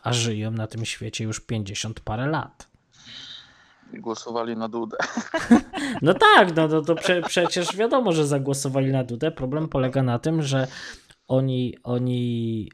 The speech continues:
Speaker 1: oni tam żyją i oni są zachwyceni. Ba, znam takich, którzy twierdzą, że nawet ceny spadają.
Speaker 2: Wiesz co, ja ostatnio, e, wypunktowałem koleżance, e, temat, że, że, że,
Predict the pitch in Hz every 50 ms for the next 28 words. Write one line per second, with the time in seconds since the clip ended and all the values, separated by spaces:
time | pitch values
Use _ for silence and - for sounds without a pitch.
0 | _ - 127 131 135 127 127 - 123 113 107 - - 104 107 123 139 156 160 156
1 | 139 135 139 139 139 147 151 143 - 170 170 175 185 185 - - - 202 - -
2 | 330 269 135 107 101 101 107 - 147 156 139 120 113 104 110 110 113 117 117 113
3 | - 113 - - 131 - - 120 117 127 123 - - 113 117 117 123 123 123 135
4 | 131 139 139 165 160 - - - 208 185 143 131 - - 107 107 104 101 95 95
5 | 95 95 98 - _ _ _ _ _ _ _ _ _ _ _ _ _ _ _ _
6 | - - 120 120 120 - - 139 131 123 110 117 - - 143 135 _ - 139 135
7 | 127 123 120 120 117 113 98 90 120 120 120 117 117 117 117 - _ _ _ _
8 | 139 131 120 113 135 131 - - 127 131 - - - 127 120 131 127 123 120 120
9 | 123 117 113 117 - - 127 120 113 117 113 120 120 117 113 113 - _ - 113
10 | 107 104 104 101 78 - - _ - 85 98 101 101 98 101 101 101 101 101 98
11 | 101 _ _ _ _ _ _ _ _ _ _ _ _ _ _ _ _ _ _ _
12 | _ _ _ _ _ 127 120 120 120 113 110 - - 107 107 110 107 104 107 107
13 | 107 104 110 110 107 107 104 101 104